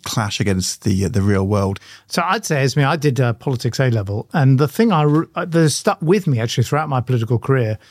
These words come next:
Speaker 2: was some of the theory I did. It's not very fashionable. You know, in politics, you're supposed to, you know, follow current affairs, and that's obviously really important. But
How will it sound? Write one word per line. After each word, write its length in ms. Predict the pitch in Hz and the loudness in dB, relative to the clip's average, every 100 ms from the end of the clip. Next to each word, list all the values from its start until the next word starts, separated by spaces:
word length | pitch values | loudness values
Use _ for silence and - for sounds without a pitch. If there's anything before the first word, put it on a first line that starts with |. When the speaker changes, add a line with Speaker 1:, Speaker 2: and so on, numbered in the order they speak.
| - - _ _ | -20 -20 _ _
Speaker 2:
was 220 | 147 131 | 0 0
some 180 | - 175 | 0 0
of 80 | 139 | 2
the 120 | 143 | 0
theory 480 | - 208 226 151 107 | 2 2 4 2 -2
I 100 | 104 | -4
did. 260 | 110 98 | -4 -4
It's 140 | 131 147 | -2 0
not 160 | 196 | 0
very 140 | 160 135 | 0 0
fashionable. 600 | 180 175 - 104 98 120 | -2 -4 -2 -4 -2 -2
You 80 | 123 | 0
know, 220 | 117 117 - | -2 -4 -6
in 140 | 123 | -8
politics, 460 | 120 120 - 107 135 | -4 -4 -4 -4 -2
you're 80 | 110 | -2
supposed 320 | - 120 - | 0 -2 0
to, 260 | 117 110 120 175 - | -2 -2 -6 -16 -14
you 180 | 185 165 | -8 -4
know, 120 | 113 | -4
follow 500 | 107 - - 139 120 | -6 -10 -4 -2 0
current 280 | - 131 110 | -2 -2 -4
affairs, 480 | - 131 123 120 110 | -2 -2 0 -2 -4
and 260 | 113 104 - | -6 -8 -10
that's 260 | 127 - | -8 -6
obviously 200 | 117 117 | -4 0
really 260 | 110 120 107 | 0 0 0
important. 520 | 101 165 135 - - - - - - | 0 0 0 -2 -8 -12 -20 -12 -4
But 240 | 165 - | -4 -4